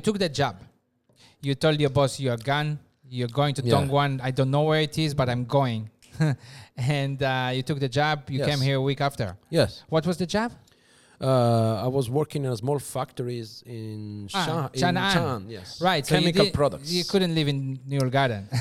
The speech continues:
Speaker 1: <laughs>
Speaker 2: <sighs> I asked the boss, "Boss, now I have a small apartment there in the factory," but the factory was in the middle of nowhere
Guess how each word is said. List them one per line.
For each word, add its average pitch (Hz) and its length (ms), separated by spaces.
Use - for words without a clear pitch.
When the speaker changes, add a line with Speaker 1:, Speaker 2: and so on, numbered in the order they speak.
Speaker 1:
<laughs> - 340
Speaker 2:
<sighs> 101 420
I 107 200
asked 139 360
the 107 80
boss, 107 380
"Boss, 95 320
now 175 400
I 151 40
have 147 140
a 147 120
small 156 240
apartment 147 560
there 143 240
in 131 140
the 120 80
factory," 151 640
but 101 100
the 107 60
factory 139 360
was 104 200
in 104 80
the 104 80
middle 135 280
of 104 180
nowhere 95 440